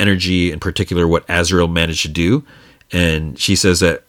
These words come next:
one of her colleagues observed a release of energy at the severance of a demon. So I think she was in Marissa's, like, uh, prison camp with all the kids. So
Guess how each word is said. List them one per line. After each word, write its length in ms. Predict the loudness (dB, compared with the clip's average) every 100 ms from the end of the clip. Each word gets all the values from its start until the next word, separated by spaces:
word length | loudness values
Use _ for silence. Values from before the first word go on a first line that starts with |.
| _ _ _ _
one 200 | 0 2
of 60 | 4
her 100 | 0
colleagues 500 | 2 2 4 2 0
observed 480 | -4 0 2 2 4
a 40 |
release 280 | 2 2 0
of 100 | -4 -2
energy 560 | 0 0 2 2 0 -2
at 120 | -4
the 100 | -2
severance 400 | 0 2 0 -2
of 80 | -6
a 40 |
demon. 520 | -2 0 2 0 -4 -8
So 240 | 0 0
I 60 | 2
think 160 | -2
she 140 | 0 2
was 120 | 2
in 160 | 0 2
Marissa's, 500 | 2 2 0 -2 -2
like, 240 | -4 -8 -20 -20 _ _ -20 -20 _ _ -4
uh, 260 | 0 0 -2 -12 _ -10
prison 360 | 0 0 0 -2
camp 260 | 0 0
with 160 | -2 -2
all 120 | -4
the 80 | -2
kids. 380 | 0 0 0 -6 -14 -20 -20 -20 -20 -20 -20 _ _ _ _
So 380 | -6 0 2 0